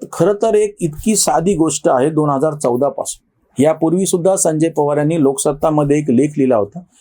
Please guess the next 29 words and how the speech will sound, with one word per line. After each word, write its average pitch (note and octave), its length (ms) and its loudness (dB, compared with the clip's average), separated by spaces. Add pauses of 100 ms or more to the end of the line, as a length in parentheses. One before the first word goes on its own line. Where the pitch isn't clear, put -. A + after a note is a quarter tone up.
(280)
आणि F3+ 100 0
मी G#3+ 100 2
तेव्हा A3 220 2
संजय G3+ 300 2
पवारांना F#3 440 0
विचारलं D3+ 360 0
होतं C3 160 -4
की, - 60 0
"अहो, A3+ 140 2
लेख D#3 400 2
लिहून A3+ 240 0
काय A3 240 0
होणार E3+ 340 0
आहे? G2 120 -4 (840)
जर F#3+ 300 4
तुम्हाला G#3+ 440 2
यांच्या F3+ 400 2
विरोधातली G3 640 0
राजकीय E3 600 0
कृती G3 360 -2
करायची E3+ 400 0
असेल F3+ 320 -2
तर A3 60 2
प्रत्यक्षामध्ये A#3 840 0
राजकीय B3 360 0
पक्ष B3+ 320 0
स्थापन A3+ 460 0
करावा F#3 240 2
लागेल, E3 300 0